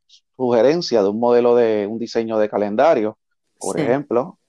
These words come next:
Speaker 1: habíamos puesto, eh, pues, expuesto que los lunes y los miércoles los estudiantes pudiesen estudiar de unas materias específicas,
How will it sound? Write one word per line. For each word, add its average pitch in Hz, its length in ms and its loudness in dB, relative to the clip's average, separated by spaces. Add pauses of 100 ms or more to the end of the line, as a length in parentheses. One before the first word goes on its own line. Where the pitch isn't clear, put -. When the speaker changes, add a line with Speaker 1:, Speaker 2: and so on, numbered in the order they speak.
Speaker 1:
habíamos 95 500 -6
puesto, - 460 -4
eh, 110 280 -10
pues, - 380 -6
expuesto 139 800 -2 (340)
que 123 140 0
los 101 140 -2
lunes 117 400 -4
y 120 80 -2
los 110 160 0
miércoles 143 640 0 (120)
los 92 120 -8
estudiantes 98 560 -6
pudiesen 113 480 0
estudiar 117 400 -2
de 110 80 -2
unas 104 220 -6
materias 120 420 2
específicas, 139 800 -4